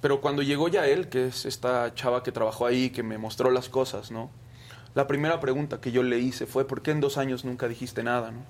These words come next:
Y ella dice, "Por miedo. Tenía miedo. Tenía miedo porque a... a... algunos de acá estaban siempre muy atemorizados, te contagian ese miedo,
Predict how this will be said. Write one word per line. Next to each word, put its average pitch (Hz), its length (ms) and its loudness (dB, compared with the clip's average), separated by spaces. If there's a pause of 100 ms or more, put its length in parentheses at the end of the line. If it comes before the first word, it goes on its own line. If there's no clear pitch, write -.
(600)
Y 131 100 0
ella 131 140 4
dice, 127 200 0
"Por 127 160 -2
miedo. 131 260 -2 (920)
Tenía 135 240 0
miedo. 127 300 0 (680)
Tenía 139 220 0
miedo 135 340 2
porque 117 340 -4
a... 110 340 2 (400)
a... - 100 -4
algunos 127 760 -2 (460)
de 120 100 4
acá 127 320 2
estaban 127 380 0
siempre 120 240 -4
muy 120 180 -2
atemorizados, 120 920 0
te 104 100 -6
contagian 120 480 0
ese 117 180 -6
miedo, 123 500 2